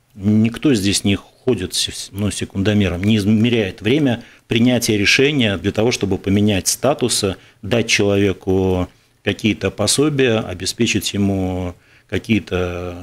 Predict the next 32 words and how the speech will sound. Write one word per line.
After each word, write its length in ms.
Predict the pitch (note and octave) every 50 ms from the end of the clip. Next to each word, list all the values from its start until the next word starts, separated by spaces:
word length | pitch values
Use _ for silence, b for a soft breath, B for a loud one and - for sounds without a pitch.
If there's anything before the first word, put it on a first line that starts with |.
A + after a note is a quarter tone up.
| F2+ F2+ - -
условия 560 | G2+ F#2+ - - A#2 A#2 A2 G2+ G2 F#2 F2+
для 400 | E2 F2 F#2 G2 G2+ F#2+ F#2 F2
существования, 800 | - - - - - - G#2 G2+ G#2 A#2 C3+ D3 C#3 A#2+ G#2 F2+
да, 220 | F2 G#2 A2 A2
ну, 220 | G2+ G2 G2+ G2+ G2
найти 320 | G2 G2+ G2+ - - A#2
какие-то 460 | - F#2+ F#2 - - G2+ F#2 - G2
ресурсы. 560 | F2+ F#2+ F2+ - C3 D#3 D#3 - - A#2+ G#2 B B B B B B B B _ - G2
Потому 160 | - - G#2
что, 140 | - - - G#2 G2 G#2 A2+ -
ну, 160 | B2 C3 C3+
опять 340 | C3+ C3 B2 - D3+ B2+ -
же, 80 | F#2
с-, 140 | - - -
вот 420 | - G2+ F#2+ F2+ F2 A2 A2 - -
эта 420 | C#3 - - B2 A#2+ A#2 A2+ A2 G#2
система, 560 | - - B2 A#2+ - - E3 F#3 G3+ F3+ C#3
она 200 | A2+ A#2+ C#3+ E3+
создаёт 600 | D#3+ - D3+ C3 A2+ A#2 C3 C#3 D#3 E3+ E3+ E3+ D3+
возможности 760 | C#3+ D3 C3+ C3 D#3+ E3+ E3+ E3 D#3+ D#3+ D3 - - -
и 80 | D#3+ D#3+
для 320 | D3+ C#3+ D#3 D#3 D#3 D#3 D#3
развития, 640 | D#3 D#3 D3+ D#3+ E3 D#3+ E3 - D#3+ D3+ D3 D3 B B B B B B B B -
э, 80 | - A#2
локального, 640 | A2+ A#2+ C#3+ D3+ D3+ - A3+ A3 F#3+ C3+ A2 G#2 G#2
малого 380 | C#3+ F3 G3 F#3 D3+ A#2 A2
бизнеса, 480 | G2 F#2+ G#2 F#2 - - E2 - - -
потому 280 | - - - G2 G2 G2+
что 360 | - - - G#2+ G2+ G2 F#2+ -
одна 340 | G#2 G2+ G2 A2+ C3 C#3
из, 220 | C#3 C3+ B2+ - -
э, 200 | C3 B2 B2